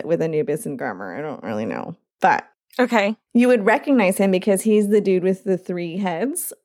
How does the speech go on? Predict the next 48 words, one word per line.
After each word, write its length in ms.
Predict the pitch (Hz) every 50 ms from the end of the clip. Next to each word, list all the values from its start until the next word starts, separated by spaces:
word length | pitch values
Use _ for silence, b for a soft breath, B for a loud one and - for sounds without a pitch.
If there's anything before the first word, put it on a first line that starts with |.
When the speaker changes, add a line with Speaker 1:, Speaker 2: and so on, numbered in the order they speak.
| _ _ -
Speaker 1:
sometimes 420 | - - 185 190 196 180 180 - - -
actually 260 | 190 208 202 - 196
up 100 | 170 170
to 100 | - 175
fifty 340 | 170 - 175 170 - 196 208
heads, 380 | 214 208 214 233 240 240 - b b b b b b b -
which, 280 | 220 220 214 214 214 -
um, 360 | - 202 202 190 180 175 165 -
Speaker 2:
Mm. 20 | - _ _ -
Speaker 1:
is 180 | 196 208 208
usually 260 | 208 214 208 220 214 196
the 80 | 202
part 260 | 202 - 202 175 - -
that 120 | 180 160
we, 180 | 170 170 180 - - _ _
<clears throat> 180 | _ _ _ -
excuse 440 | 254 226 190 - - - 208 196 180
me, 100 | 170 170
that 120 | 175 151
we 80 | 165 185
focus 360 | - 185 175 170 - 240 233
on. 220 | 294 320 349 381 - _ _ -
But 540 | 240 240 277 320 320 302 269 - - - - _ -
did 160 | 247 226 254
you 80 | 294
know 140 | 349 349 359 359
he's 140 | 349 294
also 260 | 285 285 330 330 370 339
got 160 | 302 277 254
a 60 | 233
snake 460 | 226 - - 220 190 175 226 - - -
for 180 | - 330 359
a 160 | 381 392 392
tail? 400 | 392 - 403 403 403 427 453 466 - - _ _ 330
Speaker 2:
Oh, 560 | 359 494 508 494 427 311 233 196 185 185 214 -
no, 320 | 240 339 427 427 339 254
I 120 | 226 226 226
didn't. 440 | 285 320 359 320 254 214 190 - B B B B B B B B -
Speaker 1:
Me 100 | 240 277
Speaker 2:
Um, 240 | 311 - 233 208 -
Speaker 1:
neither. 160 | 240 185 - -
Speaker 2:
'cause 80 | 208
I 140 | - 269 339
grew 220 | - 381 403 392 349
up 160 | 311 302 294
watching 540 | 269 269 262 254 - 285 269 262 262 262 240 - _ _ - 180 - _ _ _
the 560 | 196 214 226 220 208 202 196 190 170 113 - -
very 600 | 214 220 214 220 220 220 214 214 214 208 196